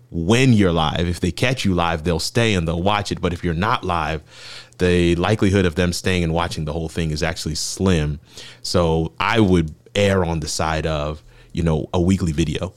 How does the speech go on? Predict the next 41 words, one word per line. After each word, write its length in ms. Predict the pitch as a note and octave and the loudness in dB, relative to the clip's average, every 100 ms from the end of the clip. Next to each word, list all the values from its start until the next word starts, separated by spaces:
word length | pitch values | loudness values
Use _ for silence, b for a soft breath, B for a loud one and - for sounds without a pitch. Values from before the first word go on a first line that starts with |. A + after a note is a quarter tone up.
| - | -10
a 80 | E2+ | -4
weekly 300 | F2 F#2+ F2+ | -2 0 -2
video 320 | F2 F2+ E2+ | 0 0 0
that 200 | E2+ D2+ | 0 -2
is, 220 | D#2+ D#2 - | -4 -6 -8
is 160 | D#2+ D#2+ | -8 -4
right 200 | E2 G2 | -2 0
in 100 | F2+ | 0
their 220 | F2 E2+ | 0 -2
sweet 300 | E2 - F2+ | -2 -2 -2
spot. 360 | - F2+ F2+ - - _ - | 0 0 0 -4 -10 _ -10
Um, 520 | D#2 D#2 D2+ D2+ D2+ - _ | -6 -6 -6 -6 -10 -14 _
I, 140 | - G2 | -6 -6
I, 220 | F2+ D#2+ | -6 -6
what, 240 | D#2+ A#2+ B2 | 0 2 4
what 140 | C3 | 4
do 60 | E3+ | 4
you, 80 | G#2+ | 6
what 140 | A2 | 6
do 60 | D3+ | 6
you 120 | C3 - - | 2 0 0
think 160 | A#2 | 2
a 40 | G2+ | 4
video 240 | A2+ G#2+ | 4 4
should 200 | G2 B2+ | 2 0
be? 120 | F#2 | -2
Six 180 | - A2 | -2 -2
to 100 | G#2+ | 0
seven 280 | A2+ A#2+ A#2+ | 2 2 4
minutes 240 | C3+ C#3+ | 2 2
is 100 | F#2+ | 0
what 140 | F2 F#2 | 0 0
I 60 | |
usually 280 | F2+ F#2+ F#2+ | 2 0 0
say. 300 | F2+ C#3 D3+ | 0 2 4
What, 200 | B2+ G#2 | 4 2
what 100 | A2+ | 4
do 40 | A2+ | 4
you 60 | |
think, 180 | G2+ E2+ | 2 0
Justin? 300 | E2+ - | -2 -4